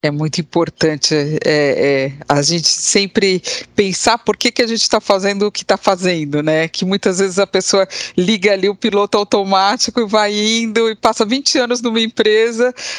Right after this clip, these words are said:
sem, sem inovar, né? Acho que como a gente fala de inovação, inovação e tudo mais, é, sem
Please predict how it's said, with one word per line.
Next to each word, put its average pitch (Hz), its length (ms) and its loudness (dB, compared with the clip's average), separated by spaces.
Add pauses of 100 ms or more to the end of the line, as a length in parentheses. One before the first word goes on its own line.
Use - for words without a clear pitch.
(140)
sem, 240 580 -2
sem 254 460 -2
inovar, 226 720 0
né? 185 380 0
Acho 180 200 -2
que 196 200 0
como 202 240 -4
a 202 40 0
gente 190 180 -4
fala 202 360 2
de 190 80 -4
inovação, 196 1040 0
inovação 190 800 0
e 202 60 0
tudo 202 240 0
mais, 196 840 -2
é, 165 400 2
sem 247 540 -2